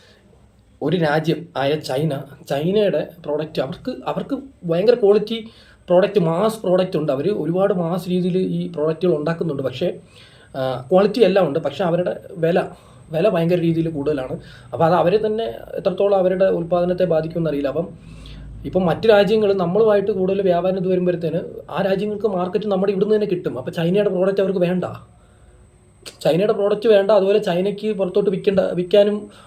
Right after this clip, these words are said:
ഉള്ളൊരു സോഴ്സ് അടയുവാണ്. അപ്പം ചൈന പോലെ മുതലാളിത്ത രാജ്യം എന്ന് പറഞ്ഞാൽ ലോകത്തിലെ ഏറ്റവും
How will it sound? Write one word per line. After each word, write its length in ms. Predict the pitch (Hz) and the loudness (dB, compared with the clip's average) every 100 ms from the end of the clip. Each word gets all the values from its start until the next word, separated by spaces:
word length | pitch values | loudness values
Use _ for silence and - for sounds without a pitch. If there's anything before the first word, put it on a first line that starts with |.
| - | 0
ഉള്ളൊരു 200 | 180 190 | 2 4
സോഴ്സ് 300 | 180 180 180 | 4 2 2
അടയുവാണ്. 400 | 165 175 175 117 | 4 4 2 0
അപ്പം 260 | 123 165 190 | -4 -4 -4
ചൈന 280 | 160 151 202 | -2 0 2
പോലെ 280 | 240 233 233 | 4 4 4
മുതലാളിത്ത 440 | 202 214 226 220 | 4 6 6 6
രാജ്യം 300 | 208 196 214 | 4 4 2
എന്ന് 100 | 220 | -2
പറഞ്ഞാൽ 160 | 208 202 | -2 4
ലോകത്തിലെ 380 | 175 196 202 | 4 4 0
ഏറ്റവും 380 | 175 180 208 202 | 0 0 -2 -2